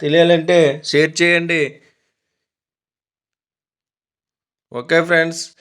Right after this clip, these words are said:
ఇలాంటి ఎన్నో మొక్కలకి, ప్రకృతి గురించి వీడియోస్ కావాలంటే మా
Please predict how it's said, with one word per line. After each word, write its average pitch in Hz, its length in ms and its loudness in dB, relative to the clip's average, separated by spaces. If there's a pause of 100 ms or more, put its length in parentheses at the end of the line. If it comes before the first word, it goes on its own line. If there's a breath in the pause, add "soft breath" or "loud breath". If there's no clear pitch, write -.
(220 soft breath)
ఇలాంటి 143 280 -6 (100)
ఎన్నో 165 240 0 (300)
మొక్కలకి, 170 500 0 (240)
ప్రకృతి 160 420 -4
గురించి 165 360 2 (480)
వీడియోస్ 165 380 -8
కావాలంటే 160 520 0 (380)
మా 135 80 2